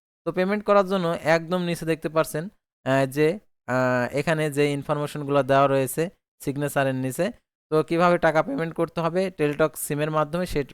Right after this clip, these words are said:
পদ্ধতিটা দেওয়া রয়েছে। আর যারা টাকা পেমেন্ট করতে পারছেন না, তারা আমাদের মাধ্যমে যোগাযোগ করে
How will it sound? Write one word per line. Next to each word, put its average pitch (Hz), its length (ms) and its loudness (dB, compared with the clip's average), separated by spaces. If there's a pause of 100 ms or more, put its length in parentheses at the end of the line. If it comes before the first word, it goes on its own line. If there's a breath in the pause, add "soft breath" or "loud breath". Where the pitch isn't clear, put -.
পদ্ধতিটা 135 440 -2
দেওয়া 139 220 4
রয়েছে। 160 360 2 (340 soft breath)
আর 147 120 4
যারা 170 320 8 (240)
টাকা 147 200 2
পেমেন্ট 165 340 -4
করতে 175 240 -6
পারছেন 165 340 2
না, 214 160 0
তারা 151 260 4
আমাদের 143 300 0
মাধ্যমে 143 340 -2
যোগাযোগ 135 340 0
করে 151 240 -2